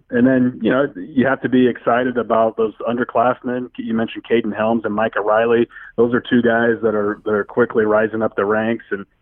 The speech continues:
um, to me, I think A J Rollins is a little bit of the, the wild card out of the group because, um, you know, out of all those players, I think that he may be the best overall athlete or one of the best overall athletes, uh, th-, that could possibly play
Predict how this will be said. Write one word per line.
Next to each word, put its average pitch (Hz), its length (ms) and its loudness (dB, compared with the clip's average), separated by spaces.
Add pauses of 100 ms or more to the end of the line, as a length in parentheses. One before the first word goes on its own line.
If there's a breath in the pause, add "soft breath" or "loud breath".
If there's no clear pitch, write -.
(200)
um, 98 460 -2 (100)
to 117 80 0
me, 156 260 6
I 131 60 2
think 139 260 -2
A 135 140 2
J 185 100 0
Rollins 135 440 2
is 113 140 -8
a 117 60 -6
little 117 200 -6
bit 120 160 0
of 107 160 -6
the, 107 280 -6
the 107 80 -6
wild 117 400 -2
card 107 300 -2
out 107 120 -2
of 104 100 -6
the 101 80 -14
group 107 360 -4
because, 107 400 -6 (460 loud breath)
um, 95 580 0
you 123 80 -2
know, 104 80 0
out 107 220 2
of 98 100 0
all 135 220 2
those 131 260 4
players, 120 480 2 (240)
I 107 240 2
think 117 220 -6
that 104 260 0 (320 loud breath)
he 139 160 6
may 131 240 4
be 120 540 2 (100)
the 110 100 0
best 117 340 0
overall 113 640 4
athlete 143 540 0
or 113 160 0
one 120 220 2
of 131 100 2
the 123 60 0
best 120 340 0
overall 120 460 2
athletes, 131 480 0 (420 loud breath)
uh, 107 240 -2
th-, 110 460 -8
that 117 180 0
could 131 140 0
possibly 135 380 0
play 127 420 2